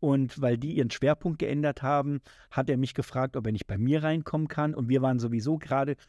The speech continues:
durch die Pandemie im Umschwung hier im Unternehmen mit drin. Und dann haben wir gesagt, das machen wir. Und rückblickend, das ist jetzt knapp über ein Jahr her, seit er hauptberuflich bei mir arbeitet,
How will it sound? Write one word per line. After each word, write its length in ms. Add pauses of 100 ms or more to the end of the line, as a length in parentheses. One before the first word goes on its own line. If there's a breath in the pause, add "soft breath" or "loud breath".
(180 soft breath)
durch 280
die 100
Pandemie 580
im 180
Umschwung 480
hier 140
im 60
Unternehmen 440
mit 200
drin. 240 (420 soft breath)
Und 560
dann 140
haben 120
wir 60
gesagt, 260
das 140
machen 280
wir. 160 (760)
Und 500
rückblickend, 640
das 140
ist 120
jetzt 120
knapp 240
über 180
ein 200
Jahr 200
her, 180
seit 220
er 80
hauptberuflich 540
bei 120
mir 160
arbeitet, 560